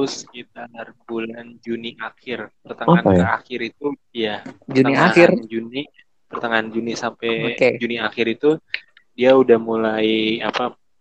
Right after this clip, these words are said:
Speaker 1: eh, ya udah mulai landai lah. Jadi tuh kayak ini tuh sebenarnya puncak-puncaknya nih, sampai nanti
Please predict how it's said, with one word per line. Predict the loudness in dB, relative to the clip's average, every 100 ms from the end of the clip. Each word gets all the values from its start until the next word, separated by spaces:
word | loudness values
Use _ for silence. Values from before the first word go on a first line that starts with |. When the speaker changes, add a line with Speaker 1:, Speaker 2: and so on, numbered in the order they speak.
| _ -10
Speaker 1:
eh, | 0 2
ya | 4 0 -2 _ _ -6
udah | 4 4
mulai | 4 2 4
landai | 2 4 4 2
lah. | 0 -10 _ _ -14
Jadi | -12 -2
tuh | -2
kayak | 0 0 2
ini | 0 -2
tuh | -4
sebenarnya | 0 0 0
puncak-puncaknya | -4 -6 -8 -12 -8 -4
nih, | -4 -4
sampai | -6 -8
nanti | -8 -10 -10